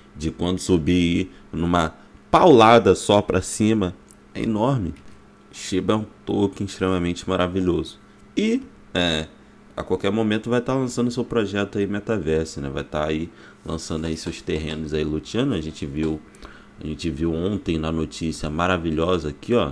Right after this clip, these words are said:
Shiba primeira fase, tá? E é isso. O rastreador de queima de criptomoedas Shirbun anunciou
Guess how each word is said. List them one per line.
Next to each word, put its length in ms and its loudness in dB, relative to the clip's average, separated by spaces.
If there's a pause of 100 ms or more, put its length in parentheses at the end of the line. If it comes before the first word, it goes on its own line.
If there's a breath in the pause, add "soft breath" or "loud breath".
(100)
Shiba 520 -4
primeira 420 -4
fase, 500 -2
tá? 320 -4 (840 loud breath)
E 80 0
é 60 4
isso. 440 0 (260 loud breath)
O 80 2
rastreador 600 4
de 120 -2
queima 380 4
de 100 0
criptomoedas 800 2
Shirbun 500 0
anunciou 680 0